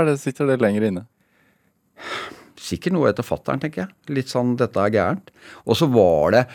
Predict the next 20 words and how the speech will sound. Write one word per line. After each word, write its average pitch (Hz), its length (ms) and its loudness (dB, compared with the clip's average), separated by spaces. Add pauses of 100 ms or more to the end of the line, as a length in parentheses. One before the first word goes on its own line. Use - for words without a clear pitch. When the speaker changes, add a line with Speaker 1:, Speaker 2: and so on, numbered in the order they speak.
(380)
Speaker 2:
han, 127 200 4
eh, 123 360 4
ene 110 160 2
broren 113 220 4
min, 113 200 6
en 113 140 4
som 110 160 -4
het 110 80 -6
Trond, 175 240 4
han 143 260 4
døde 104 260 2
i 95 100 2
Afghanistan. 95 720 0 (100)
Speaker 1:
Mm. 95 120 -12
Speaker 2:
Og 117 240 2
han 117 160 0
hadde 135 500 4
heller 113 340 0
aldri 107 320 -4
jeg 95 220 2